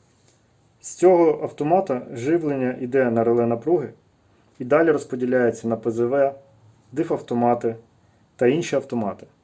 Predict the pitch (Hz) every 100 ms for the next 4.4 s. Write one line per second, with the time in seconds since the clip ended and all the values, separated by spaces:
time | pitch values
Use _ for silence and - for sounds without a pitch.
0 | _ _ _ _ _ _ _ _ _ _
1 | _ _ _ _ _ _ _ _ _ 127
2 | 135 139 208 190 151 131 135 143 131 160
3 | 160 - 127 135 143 139 127 - 113 113
4 | - 139 180 -